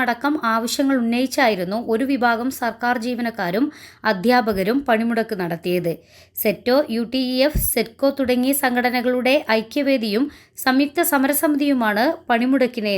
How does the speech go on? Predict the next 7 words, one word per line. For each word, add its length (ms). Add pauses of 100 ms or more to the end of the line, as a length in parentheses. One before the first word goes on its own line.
(100)
നേതൃത്വം 500
നൽകിയത്. 460 (360)
നിലവിൽ 280 (120)
സംസ്ഥാനത്ത് 680 (220)
ആറ് 220
ഗഡു 200
ക്ഷാമബത്ത 560